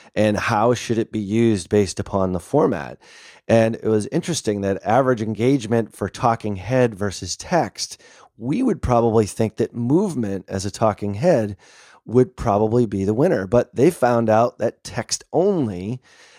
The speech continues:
uh, is actually the winner in mobile and in desktop. So another one that we always talk about is sort of the pattern interrupter, sort of the opening part of your video, which is sort of the first step in the three-step video ads formula,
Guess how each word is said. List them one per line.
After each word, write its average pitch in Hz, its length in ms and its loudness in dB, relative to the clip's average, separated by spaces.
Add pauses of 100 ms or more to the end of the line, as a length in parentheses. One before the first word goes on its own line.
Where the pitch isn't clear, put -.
(120)
uh, 117 320 2 (100)
is 127 260 2
actually 131 520 0
the 120 100 2
winner 131 460 2
in 123 240 0
mobile 135 440 4
and 151 320 0
in 127 140 0
desktop. 117 680 -4 (400)
So 123 520 4 (280)
another 156 240 6
one 156 200 4
that 131 80 2
we 123 160 2
always 120 180 2
talk 120 220 0
about 117 240 2
is 107 100 -4
sort 113 140 -4
of 104 40 -2
the 101 60 -4
pattern 123 460 0
interrupter, 117 480 -2
sort 107 180 -4
of 98 60 -6
the 107 240 -4
opening 127 580 2
part 123 500 -2
of 117 140 -4
your 117 140 0
video, 113 400 2
which 104 180 -2
is 95 80 -8
sort 110 160 2
of 104 80 0
the 98 60 0
first - 380 -2
step 110 360 0
in 98 80 -8
the 95 80 -4
three-step 107 560 -2
video 101 300 2
ads 98 180 2
formula, 123 500 2